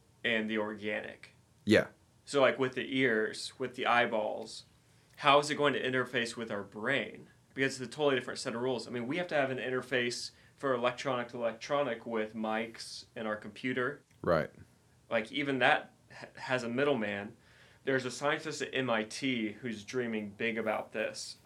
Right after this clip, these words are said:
Speaker 1: And I think the story is he lost his leg and he created a bionic limb that's responsive to his nerve endings.
Speaker 2: Oh, so he, like, everything short of wants to be able to feel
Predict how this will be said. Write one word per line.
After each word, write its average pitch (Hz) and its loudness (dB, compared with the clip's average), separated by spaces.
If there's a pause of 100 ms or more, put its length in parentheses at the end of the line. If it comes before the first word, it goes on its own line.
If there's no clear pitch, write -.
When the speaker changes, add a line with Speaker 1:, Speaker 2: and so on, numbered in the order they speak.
(100)
Speaker 1:
And 107 0 (200)
I 131 -6
think 139 -4
the 147 -4
story 127 0
is 117 -2
he 127 -6
lost 113 0
his 131 -4
leg 110 -2 (560)
and 131 -6
he 131 -4
created 123 0 (120)
a 135 2
bionic 127 4
limb 117 4
that's 113 0
responsive 127 0
to 113 -4
his 110 -4
nerve 107 0
endings. - -10 (240)
Speaker 2:
Oh, 117 8
so 95 4
he, 98 6
like, 90 6
everything 85 2
short 87 2
of 82 -4
wants 85 0
to - -6
be 85 4
able 76 2
to 76 -2
feel 78 -2